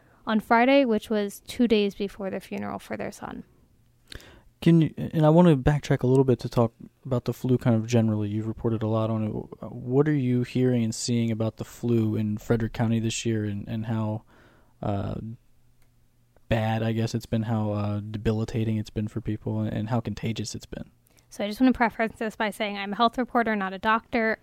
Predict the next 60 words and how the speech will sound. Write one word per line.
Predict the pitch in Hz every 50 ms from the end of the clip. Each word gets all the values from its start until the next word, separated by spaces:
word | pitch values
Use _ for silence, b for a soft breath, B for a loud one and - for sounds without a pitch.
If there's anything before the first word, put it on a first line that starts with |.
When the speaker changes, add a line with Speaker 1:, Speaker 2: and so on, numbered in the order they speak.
| _ -
Speaker 1:
Um, | 202 190 185 175 160 123 - - _ _ _ _ _ _ _
but | - 220 214 214 -
from | _ - 254 240 233
what | 240 254 262 247 - - -
I've | 247 233 220 214 -
seen | - 254 240 233 233
from | - - 220 202 202 202
what | 208 -
happened | - 226 - - 226
in | 214 202 196
Australia, | 190 190 - - - 214 202 214 233 240 233
which | 220 196 - - -
usually | 214 208 208 - 214
gets | - 202 - -
the | 220 202
flu | - - 208 202 202 196 196 - -
before | - 208 - - - - 226 226
us | 233 240 - -
just | 214 - -
because | 165 - - - -
of | 202 185
how | - - 196
the | 196
hemispheres | 185 - 233 240 262 - - 262 247 233 220 -
work, | 233 214 208 - - - b b b b b b b b
um, | - 220 220 202 196
it | 208 - -
was | 240 226 -
kind | - - 262 254 262
of | 240
expected | 254 240 - - 208 190 - - 190 -
that | 202 190
this | - 190 - -
might | 208 190 196
be | - 202
a | 185
bad | - 196 190 185 190
flu | - - - 185
year. | 185 196 208 214 214 220 - _ b b b b b b b b b -
And | 202 196 196 196
I've | 196 - -
heard | - 220 214
a | 208
lot | 202 202 196 190 -
that, | 202 190 190 202 190 - - _ - - 240
um, | 226 208 190 190 185 185
just | 208 254 247 -
from | 277 277
seeing | - - 254 240 233
the | 214
numbers | 202 190 196 202 208 196 190 208
of | 190
the | 196
weekly | 190 196 196 196 190 - - 202
reports | 196 190 180 - - - 190 - - - -
that | - 185 -
the | - 180
health | - - 202 185 -
department | - 202 - - 208 - 208 202 196
and | 190 175